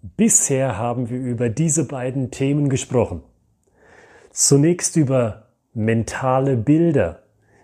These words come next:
die wir in die Köpfe von Entscheidern malen,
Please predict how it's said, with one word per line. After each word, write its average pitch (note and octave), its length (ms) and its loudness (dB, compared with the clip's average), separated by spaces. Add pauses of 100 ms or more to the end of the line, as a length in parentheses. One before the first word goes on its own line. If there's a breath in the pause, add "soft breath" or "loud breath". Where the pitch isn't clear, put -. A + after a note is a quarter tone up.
(100)
die G2 140 -4
wir G#2+ 100 2
in A2 140 0
die G#2+ 160 -4
Köpfe - 480 -2
von B2 200 0
Entscheidern A#2 680 2
malen, E2 460 -6